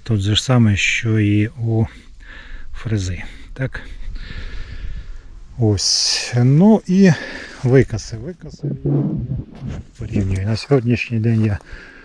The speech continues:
кошу мотокосою,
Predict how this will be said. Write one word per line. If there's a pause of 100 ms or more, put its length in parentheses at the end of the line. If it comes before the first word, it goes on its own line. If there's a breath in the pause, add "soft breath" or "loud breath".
(400 loud breath)
кошу (580 loud breath)
мотокосою,